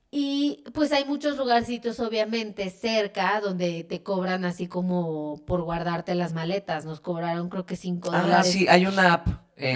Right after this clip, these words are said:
Speaker 2: no
Speaker 1: Ajá.
Speaker 2: recuerdo porque ya la desinstalé, pero la encontré así. La pueden buscar como paquetería o maleteras en Nueva York. Hay un chingo de lugares que son tiendas, restaurantes
Speaker 1: Que
Speaker 2: que
Speaker 1: te
Speaker 2: tienen
Speaker 1: guardan
Speaker 2: como
Speaker 1: tus
Speaker 2: storage.
Speaker 1: maletas.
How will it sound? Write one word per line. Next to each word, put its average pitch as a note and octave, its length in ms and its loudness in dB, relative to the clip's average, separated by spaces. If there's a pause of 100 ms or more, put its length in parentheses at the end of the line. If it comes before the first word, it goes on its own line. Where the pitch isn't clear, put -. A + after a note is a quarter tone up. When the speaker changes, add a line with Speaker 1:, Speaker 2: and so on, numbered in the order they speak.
Speaker 2:
no C3+ 80 0
Speaker 1:
Ajá. D3 100 2
Speaker 2:
recuerdo E3 260 2
porque B2 200 2
ya B2 80 2
la C#3 80 4
desinstalé, B2+ 600 0
pero A2+ 200 -2
la G#2 80 -4
encontré A2 400 -4
así. C#3+ 500 -2 (220)
La G#2 200 -6
pueden A#2 300 -4
buscar G#2+ 380 -4
como A2 360 -6
paquetería A2 840 2
o F2 180 0
maleteras F#2+ 720 -4
en F2 160 -6
Nueva E2+ 180 -4
York. B2+ 300 -2 (380)
Hay C3 180 -2
un D3 220 -4
chingo D3+ 640 2
de C#3 100 4
lugares B2 420 2
que A#2 100 -12
son A2 220 -8 (340)
tiendas, C#3 680 2
restaurantes B2+ 1040 -2
Speaker 1:
Que A2+ 60 -2
Speaker 2:
que A#2+ 80 0
Speaker 1:
te A#2 60 4
Speaker 2:
tienen - 20 -
Speaker 1:
guardan B2 260 4
Speaker 2:
como A#2 220 0
Speaker 1:
tus A#2 100 0
Speaker 2:
storage. A#2 460 4
Speaker 1:
maletas. - 80 -20